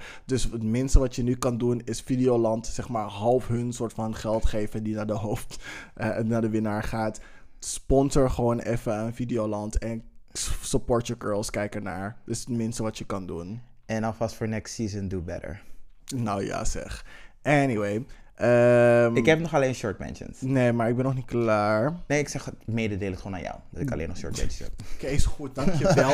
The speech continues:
Speaker 2: <laughs>
Speaker 1: Midden in mijn dingen.
Speaker 2: Je zei,
Speaker 1: Anyway.
Speaker 2: eh.
Speaker 1: Ja. Midden in mijn dingen. Anyway, goed. Ehm, ik wil een kleine verwijzing doen naar de andere podcast... die G J David en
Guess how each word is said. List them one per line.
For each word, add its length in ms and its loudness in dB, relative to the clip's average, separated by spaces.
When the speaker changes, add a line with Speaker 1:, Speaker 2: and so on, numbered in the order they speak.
Speaker 2:
<laughs> 100 0
Speaker 1:
Midden 360 8
in 160 -2
mijn 140 -2
dingen. 440 0
Speaker 2:
Je 160 6
zei, 260 10
Speaker 1:
Anyway. 400 4
Speaker 2:
eh. 40 4
Speaker 1:
Ja. 560 6
Midden 500 6
in 180 2
mijn 120 0
dingen. 340 -2
Anyway, 500 4
goed. 420 2
Ehm, 800 6
ik 120 4
wil 100 6
een 40 4
kleine 260 4
verwijzing 360 4
doen 80 4
naar 100 4
de 80 2
andere 260 2
podcast... 600 0
die 100 0
G 140 0
J 340 4
David 500 0
en 200 0